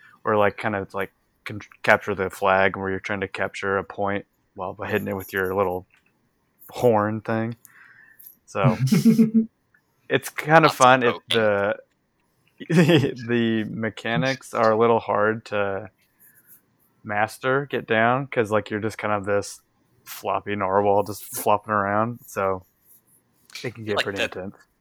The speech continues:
Speaker 3: I feel like that's kind of a staple of a lot of party games. Like, they tend to have, like, wacky physics and kind of, you know, to add a little bit of
Speaker 2: Mm-hmm.
Speaker 3: spontaneity and craziness
Speaker 1: Yeah.
Speaker 3: to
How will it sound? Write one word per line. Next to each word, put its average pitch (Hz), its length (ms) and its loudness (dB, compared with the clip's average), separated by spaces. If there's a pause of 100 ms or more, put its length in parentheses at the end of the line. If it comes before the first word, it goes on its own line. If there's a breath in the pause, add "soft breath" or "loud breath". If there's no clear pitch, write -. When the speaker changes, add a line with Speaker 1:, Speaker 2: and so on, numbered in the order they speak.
(160)
Speaker 3:
I - 40 -20
feel - 140 -4
like 123 80 -2
that's - 180 0
kind 120 180 -2
of - 20 -8
a - 60 0
staple 95 600 0
of 85 80 -8
a 92 40 -6
lot 90 220 0
of 87 120 -8
party 90 340 -2
games. 90 460 -4
Like, 95 160 0
they 95 120 0
tend 101 260 -2
to 92 60 0
have, 90 280 -2
like, 87 180 -6
wacky 87 640 -2
physics 85 800 -2
and 82 240 -10
kind 85 300 -6
of, 80 420 -10
you 90 80 -12
know, 82 160 -10
to 80 80 -8
add 82 260 -4
a 82 40 -16
little 82 200 -14
bit 120 160 -2
of - 140 -8
Speaker 2:
Mm-hmm. 104 120 -6
Speaker 3:
spontaneity 85 1120 -2
and 92 240 -16 (520)
craziness 87 720 -4
Speaker 1:
Yeah. 131 60 4
Speaker 3:
to 101 220 -4